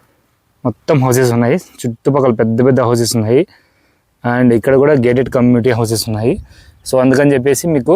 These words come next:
తక్కువ ధరలో వచ్చేస్తుంది. వీళ్ళకి చాలా డబ్బులు అవసరమై ఎవరైనా సరే క్యాష్ ఇచ్చే వాళ్ళైతే వెంటనే కాల్ చేయండి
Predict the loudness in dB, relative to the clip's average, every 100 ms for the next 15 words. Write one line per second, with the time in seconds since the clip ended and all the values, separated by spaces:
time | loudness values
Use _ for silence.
0 | -2 -8 -20 -20 -20 -20 -20 -20 -20 -20
1 | -20 _ _ _ -20 _ -2 2 2 4
2 | 2 2 -2 0 0 0 0 0 0 0
3 | 0 0 0 2 0 0 0 2 2 0
4 | 0 0 0 -2 -2 -4 -6 -2 0 0
5 | 0 -4 -6 _ _ _ _ _ -8 -4
6 | -2 -2 -2 0 0 0 0 -2